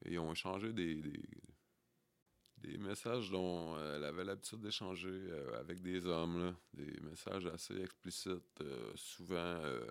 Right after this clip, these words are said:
échangeant, euh, une somme monétaire. Comme je l'ai dit, euh, pendant le procès, elle démontrait tellement peu d'émotion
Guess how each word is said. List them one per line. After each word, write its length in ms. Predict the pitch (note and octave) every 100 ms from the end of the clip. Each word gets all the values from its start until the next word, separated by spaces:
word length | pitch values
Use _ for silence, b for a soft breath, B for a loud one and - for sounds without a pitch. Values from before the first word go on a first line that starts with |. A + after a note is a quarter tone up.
| A1+
échangeant, 440 | - - - D#2 E2+
euh, 300 | E2 D2+ D2 -
une 140 | D2+ D2
somme 200 | - F2+
monétaire. 840 | E2+ E2 D2 D2+ - - - - _ _ _ _ _ _ -
Comme 180 | A2
je 100 | A#2+
l'ai 200 | A2 G2+
dit, 100 | F#2
euh, 380 | G#2+ A2+ G#2 F2
pendant 220 | - F2+
le 60 | G2
procès, 260 | A#2+ A2 B2
elle 60 |
démontrait 420 | A#2 F#2+ F#2 - G2+
tellement 400 | A#2+ B2 A2+ G#2
peu 140 | A#2+
d'émotion 680 | A#2+ G#2 F#2+ F#2 A2 A2